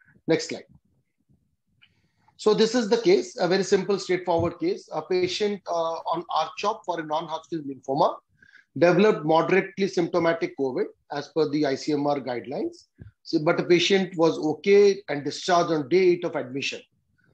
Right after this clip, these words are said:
The last chemotherapy was twenty-one days be-, from the day of admission, means the patient has come down to the O P D to receive the next cycle.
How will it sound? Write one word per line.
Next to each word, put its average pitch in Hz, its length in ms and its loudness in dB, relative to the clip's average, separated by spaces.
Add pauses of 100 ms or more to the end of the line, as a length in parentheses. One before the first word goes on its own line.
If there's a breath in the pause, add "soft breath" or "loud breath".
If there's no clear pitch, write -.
(120)
The 147 80 -2
last 196 340 4
chemotherapy 185 680 -4
was 160 320 -4
twenty-one 175 460 -2
days 170 180 -2
be-, 143 220 -10
from 160 220 0
the 156 100 -4
day 151 100 -4
of 151 120 -6
admission, 139 440 -8
means 190 160 -2
the 185 80 -2
patient 170 360 0
has 170 140 0
come 156 180 2
down 165 180 2
to 170 100 -4
the 160 60 2
O 143 80 -2
P - 120 -8
D 175 240 -2 (300 loud breath)
to 170 80 6
receive 160 320 0
the 165 80 4
next 147 260 -2
cycle. 113 320 -8